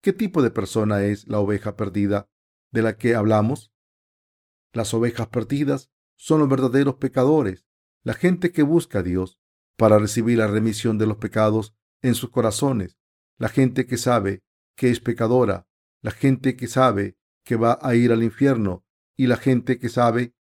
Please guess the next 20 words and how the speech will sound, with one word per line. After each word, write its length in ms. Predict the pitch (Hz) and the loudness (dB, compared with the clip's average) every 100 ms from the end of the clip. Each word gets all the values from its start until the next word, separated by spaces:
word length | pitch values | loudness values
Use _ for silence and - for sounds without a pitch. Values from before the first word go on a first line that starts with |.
| _ _ | _ _
que 140 | - | -4
son 220 | - 127 - | 0 -2 -2
personas 480 | 110 - 160 139 | -6 0 0 0
perdidas 580 | - 101 92 98 95 98 | -2 -6 -4 -2 -2 -6
para 260 | _ 107 101 | _ -2 -2
Dios. 360 | 101 101 - _ _ _ _ _ _ _ _ - | 0 -2 -4 _ _ _ _ _ _ _ _ -4
El 140 | 139 | 0
pastor 340 | 147 - 202 | 0 2 2
que 140 | - 185 | 4 2
busca 400 | 185 196 - 123 | 4 0 2 2
a 40 | |
esta 240 | 117 - 120 | 2 2 0
oveja 480 | 117 123 135 135 _ - | 2 0 -2 -6 _ -2
es 180 | 139 | -2
Dios 260 | 143 190 170 | 2 2 4
buscando 440 | 107 - 123 110 | 0 -2 0 0
a 40 | 107 | 0
la 100 | 107 | -2
gente 340 | - 113 113 | -2 -4 -4
perdida. 580 | - 104 131 107 92 87 | -4 -4 -2 -4 -6 -10